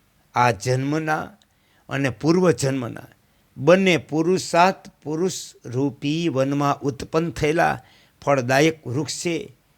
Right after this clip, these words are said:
તે બંનેમાં જે વધારે બળવાન હોય તે જ વિજયી થાય. ધર્મ આચરણ અને મુક્તિના વિષયમાં તો આ જન્મનો પુરુષાર્થ બળવાન છે. અર્થ અને કામના વિષયમાં કર્મ યા દેવ પ્રબળ છે.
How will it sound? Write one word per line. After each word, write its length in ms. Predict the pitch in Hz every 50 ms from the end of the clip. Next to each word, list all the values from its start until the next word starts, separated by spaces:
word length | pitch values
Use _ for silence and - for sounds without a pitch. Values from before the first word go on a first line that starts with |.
| _ _ _ _ _ _ -
તે 160 | - 139 135
બંનેમાં 840 | 123 123 135 156 170 185 185 185 180 180 170 151 143 135 131 127 120
જે 260 | 95 - 135 147 156 151
વધારે 520 | 123 135 135 113 - 139 147 156 147 139
બળવાન 420 | 123 123 135 143 151 160 165 165
હોય 300 | 175 170 175 180 170 147 - _ _ _ _ _ _ _ -
તે 140 | 131 139 151
જ 120 | 135 143
વિજયી 460 | 139 113 117 113 - 131 139 151 131
થાય. 340 | 143 - - 131 - 60 - - - - _ _ _ _ _ _ _ _ _ -
ધર્મ 560 | 135 127 117 139 139 147 160 165 190 202 208
આચરણ 640 | 208 - - 180 185 190 - - - 196 202 190
અને 220 | 185 175 170 160 151
મુક્તિના 640 | 139 139 156 170 160 _ - 180 185 175 170 151
વિષયમાં 640 | 135 135 147 127 - - 175 175 175 175 180 185 -
તો 80 | - 165
આ 400 | 135 123 147 147 147 143 131 127 - - - - _ _ _ -
જન્મનો 560 | 110 104 135 143 151 160 160 160 151 143 127
પુરુષાર્થ 680 | - - 135 147 147 143 - - 160 151 156 156 -
બળવાન 380 | 143 143 139 147 156 165 175 175
છે. 340 | - - - 170 143 - - _ _ _ _ _ _ _ _ _ _ -
અર્થ 380 | 156 170 190 180 - - - 139
અને 260 | 143 139 131 131 131
કામના 460 | 120 - - 139 147 160 160 151 135
વિષયમાં 640 | 123 123 139 127 - 170 165 160 156 135 127 120 - _ _ _ _ _ _ _
કર્મ 300 | - 139 143 156 156 147
યા 200 | 139 123 131 127
દેવ 320 | 123 110 117 127 135 147 156
પ્રબળ 380 | 151 - 131 123 120 165 160
છે. 240 | 156 156 - - -